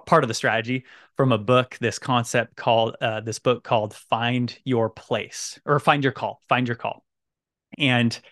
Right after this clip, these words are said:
it's called G P S, and it stands for your gifts, your passions, and your story. And God will use your G P S to help identify your calling. Because as Christians, we all have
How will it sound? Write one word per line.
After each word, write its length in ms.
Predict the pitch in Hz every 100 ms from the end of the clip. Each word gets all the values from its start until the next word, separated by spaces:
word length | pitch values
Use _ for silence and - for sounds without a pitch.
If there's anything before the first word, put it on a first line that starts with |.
| _ _ _ _
it's 260 | - 117 -
called 460 | - 127 120 113 95
G 240 | 135 139
P 320 | - 143 123 -
S, 360 | 110 95 -
and 100 | 113
it 80 | 104
stands 340 | - 123 120
for 240 | - - 120
your 200 | 110 110
gifts, 580 | 101 131 147 - - -
your 180 | 127 113
passions, 840 | - - 113 - 117 107 139 - -
and 160 | 117
your 100 | 110
story. 680 | 107 - - 113 113 127 131 _ _ _ _ -
And 220 | 123 120
God 300 | 120 127 123
will 180 | 120 110
use 480 | 110 131 151 127
your 220 | 117 135 135
G 260 | 117 131
P 320 | 131 139 123
S 540 | 113 117 107 120 - - -
to 180 | 127
help 240 | 117 120 113
identify 560 | 110 113 117 110 117
your 140 | 107 104
calling. 560 | - 113 104 113 127 - - - _ 127
Because 340 | 117 123 113
as 200 | 131 117
Christians, 440 | - 160 - 151 123
we 120 | 127
all 120 | 127
have 380 | 127 123 110